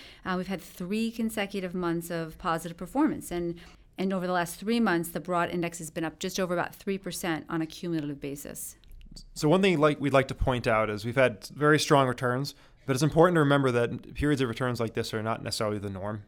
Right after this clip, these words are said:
Speaker 2: in the, in the high quality fixed income space. We had a huge flight to quality in the fourth quarter that drove rates a lot lower.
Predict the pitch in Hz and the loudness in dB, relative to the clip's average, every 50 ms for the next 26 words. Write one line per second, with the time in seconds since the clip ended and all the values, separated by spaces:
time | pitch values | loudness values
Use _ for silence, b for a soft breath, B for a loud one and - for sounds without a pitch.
0 | - - - 110 98 92 104 104 113 104 95 - - 107 104 95 110 110 - - | -16 -14 -10 -10 -10 -10 -8 -8 -6 -6 -8 -8 -10 -10 -8 -6 -6 -6 -4 -4
1 | 107 101 101 - 107 - - - 107 95 101 101 - - 110 107 104 - - - | -4 -6 -4 -8 -10 -12 -10 -12 -10 -10 -10 -10 -10 -10 -8 -8 -8 -10 -12 -16
2 | b b b b b b 104 123 135 165 156 147 139 127 - - 165 170 175 165 | b b b b b b -2 2 6 8 8 8 8 6 2 0 0 2 2 2
3 | 170 - - 147 139 143 135 - 135 123 117 120 120 120 113 110 - - 113 110 | 0 2 2 2 2 0 0 2 4 4 6 4 4 2 -2 -4 -4 -4 -4 -4
4 | - - - - 110 107 107 107 104 104 104 - 113 110 110 104 95 - - - | -4 -6 -6 -4 -4 -2 -2 -2 -4 -4 -4 -4 -2 -2 -2 -4 -6 -10 -18 -20
5 | - 107 107 107 107 104 - - 104 107 107 107 104 - 113 120 123 123 120 120 | -18 -8 -6 -6 -6 -6 -6 -6 -6 -4 -2 -2 -2 -2 -2 0 2 4 4 4
6 | 120 117 | 2 0